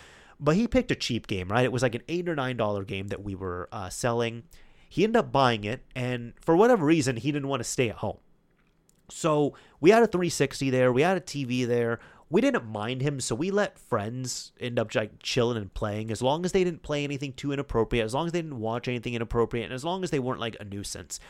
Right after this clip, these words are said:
And he stayed there from open to close for, like, three or four days, playing this entire game. And he played through the entire soccer game,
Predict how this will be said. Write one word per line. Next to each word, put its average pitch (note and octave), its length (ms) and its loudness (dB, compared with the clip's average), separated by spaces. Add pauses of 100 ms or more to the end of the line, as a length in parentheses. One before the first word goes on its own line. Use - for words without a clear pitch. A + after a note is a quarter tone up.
(540)
And D3 140 -2
he A#3+ 180 0
stayed A3 440 2
there F#2+ 360 -2 (560)
from D3+ 320 -2 (180)
open G3+ 300 8
to E3+ 80 2
close C3 560 2
for, D3 140 0
like, C#3+ 180 2
three F3+ 320 4
or A3 60 4
four F3 320 2
days, B2 440 -2 (180)
playing G3 380 -2
this E3+ 160 0
entire B2+ 600 -6
game. G2+ 260 -10 (720)
And C3+ 140 -2
he A#3+ 200 4
played A3+ 380 0
through G3 420 0
the D#3 200 0
entire F3 920 0
soccer D3 560 2
game, A2 380 -4